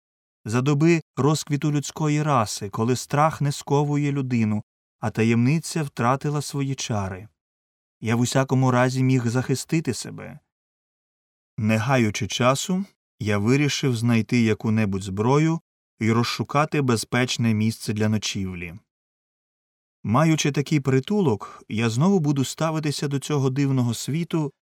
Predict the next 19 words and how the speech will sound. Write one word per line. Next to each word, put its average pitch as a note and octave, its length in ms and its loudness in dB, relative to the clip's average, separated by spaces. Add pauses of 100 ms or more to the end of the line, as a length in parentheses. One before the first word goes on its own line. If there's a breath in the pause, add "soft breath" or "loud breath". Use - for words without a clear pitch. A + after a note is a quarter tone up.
з A#2 160 -2
упевненістю, E3 1160 2
яка A2+ 300 -2
в A#2+ 60 -2
останні B2+ 580 0
ночі B2 400 0
починала A2+ 600 0
вже G#2 240 -4
покидати G#2 640 -6
мене. G2 420 -6 (840)
Я A#2 180 0
знаю, D#3 480 2
що - 240 -2
не C3 120 2
засну C3 460 0
тепер, G2 560 -10 (340)
доки A2+ 300 -2
не A#2+ 120 2
переконаюся, A2+ 1120 -2